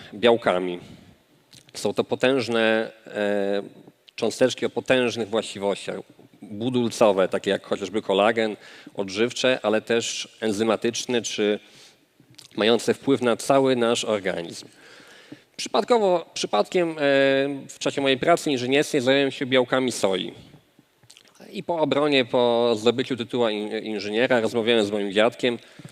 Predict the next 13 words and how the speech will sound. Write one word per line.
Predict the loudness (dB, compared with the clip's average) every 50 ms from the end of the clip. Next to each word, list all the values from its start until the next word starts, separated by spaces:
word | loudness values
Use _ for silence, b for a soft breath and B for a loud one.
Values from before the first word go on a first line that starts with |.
| B B B _ -10 -6 -2
na | 0 0
temat | 2 2 0 0 0
mojej | -2 -2 -4 -4
pracy | -2 -2 -2 -2 -2 -2 -4 -4
i | -4 -2
on | -2 -2
zapytał | -2 -2 -2 -2 -4 -2 -4 -2
się, | -4 -4 -4 -4
czy | -6 -8
słyszałem | -6 -6 -4 0 0 0 2 0
o | 0
takim | 0 -2 -2 -2 -2 0
białku | 2 2 2 2 2 -2 -2 -2 -2 -4